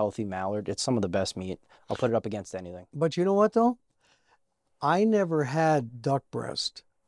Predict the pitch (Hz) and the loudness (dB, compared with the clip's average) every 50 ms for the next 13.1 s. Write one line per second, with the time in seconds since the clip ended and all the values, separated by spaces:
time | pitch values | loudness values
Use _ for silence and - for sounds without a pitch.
0 | _ _ _ - - 143 135 127 120 117 110 - _ _ _ _ - - 151 131 | _ _ _ -10 -4 -4 -2 -2 -4 -6 -10 -14 _ _ _ _ -4 -2 -2 0
1 | 131 131 131 120 113 110 - - - - - 156 151 147 135 135 123 113 123 127 | 0 -2 -4 -4 -6 -8 -10 -10 -6 0 2 4 4 4 4 0 -4 -6 -8 -12
2 | 110 - _ _ - - - - 147 135 - - - 110 _ _ _ _ _ _ | -14 -14 _ _ -20 -12 -6 -4 -4 -4 -4 -8 -20 -20 _ _ _ _ _ _
3 | - 90 101 113 107 104 123 - - - 143 120 127 139 147 165 185 196 185 - | -8 -4 -2 -2 0 -2 -2 -4 -2 -2 -2 0 2 2 4 6 4 4 2 2
4 | - 170 151 147 143 135 135 131 127 123 120 113 - _ _ _ _ _ _ _ | 2 2 2 2 2 0 0 0 -2 -4 -6 -8 -12 _ _ _ _ _ _ _
5 | _ _ _ - - 139 147 165 175 165 - - 151 147 147 143 139 143 139 135 | _ _ _ -4 0 2 4 4 4 2 2 0 2 2 2 4 4 4 4 4
6 | 120 120 113 - _ _ _ _ - - - _ _ _ - - - 135 113 - | 2 -2 -6 -10 _ _ _ _ -10 -10 -10 _ _ _ -10 -6 -4 -4 -4 -6
7 | _ - - 151 143 135 120 110 110 - - _ _ - _ _ _ _ - - | _ -2 2 2 2 2 2 0 -2 -4 -4 _ _ -20 _ _ _ _ -4 -2
8 | 135 135 139 135 127 123 117 - - - - - 127 110 - - _ _ _ - | 0 2 2 0 0 -2 -6 -8 -10 -10 -8 -6 -6 -6 -6 -10 _ _ _ -20
9 | _ - 120 117 113 110 101 92 - - 131 127 139 147 151 160 180 185 180 165 | _ -4 -2 0 0 0 -2 -4 -6 -8 -6 -2 0 2 4 6 8 8 8 6
10 | 151 139 117 123 120 113 - - - - 147 147 143 139 139 135 131 151 151 151 | 6 2 0 -2 -6 -6 -6 -6 -4 -2 0 0 2 2 0 0 2 2 2 2
11 | 135 127 123 120 113 - - - - 175 175 170 156 135 120 - - - 120 117 | 2 0 -4 -8 -8 -12 -18 -8 0 4 6 6 6 4 2 -4 -10 -12 -10 -6
12 | 117 143 139 135 - - 139 135 131 131 127 127 123 117 113 139 131 120 - _ | -4 -2 -2 -2 -2 -2 -4 -4 -4 -4 -4 -4 -6 -6 -4 -4 -4 -4 -6 _
13 | _ | _